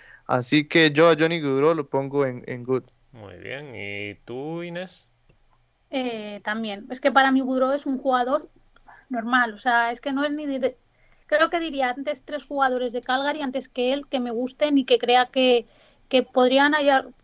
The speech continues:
Speaker 3: Tkachuk yo creo que se merecería el Grey también, porque soy muy no objetiva con él, también lo sabéis,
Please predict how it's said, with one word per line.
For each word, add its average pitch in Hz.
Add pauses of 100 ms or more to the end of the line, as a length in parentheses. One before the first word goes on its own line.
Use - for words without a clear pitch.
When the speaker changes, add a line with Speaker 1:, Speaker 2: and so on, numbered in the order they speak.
Speaker 3:
Tkachuk 269
yo 285
creo 277
que 277
se 277
merecería 247
el 233
Grey 233 (140)
también, 226
porque 220
soy 247
muy 240
no 254
objetiva 240
con 208
él, 262
también 220
lo 226
sabéis, 220